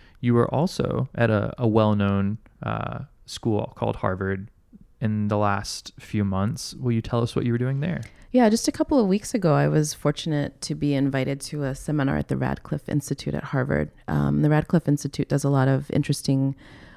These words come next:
Speaker 2: work. Um, they put on art exhibits. They host a lot of interesting conversations. But one of the things they do is they create space for scholars to just explore ideas that are important for the academy and for the world.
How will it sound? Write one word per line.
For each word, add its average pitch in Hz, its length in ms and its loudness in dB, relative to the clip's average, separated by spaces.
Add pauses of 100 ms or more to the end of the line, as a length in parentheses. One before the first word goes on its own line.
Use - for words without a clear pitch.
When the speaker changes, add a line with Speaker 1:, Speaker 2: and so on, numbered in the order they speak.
(120)
Speaker 2:
work. 143 520 6 (120)
Um, 127 340 2
they 131 300 0
put - 200 -4
on 117 280 -2
art 135 160 4
exhibits. 135 640 -2
They 131 160 -4
host 127 360 -4
a - 40 -4
lot 135 180 -2
of - 100 -6
interesting 131 380 -4
conversations. 131 640 -2
But 76 100 -4
one 165 160 0
of 165 60 4
the 151 80 2
things 135 240 2
they 127 80 2
do 127 280 2 (360)
is 135 100 4
they 139 100 8
create 139 300 0
space - 280 -2
for 117 120 -2
scholars 123 640 0
to - 100 -10
just - 240 -4
explore - 460 0
ideas - 640 -2
that - 240 -2
are - 120 0
important - 640 -4
for - 420 -6 (180)
the - 60 -2
academy 151 520 4
and 139 120 2
for - 140 -6
the 127 100 0
world. 127 320 0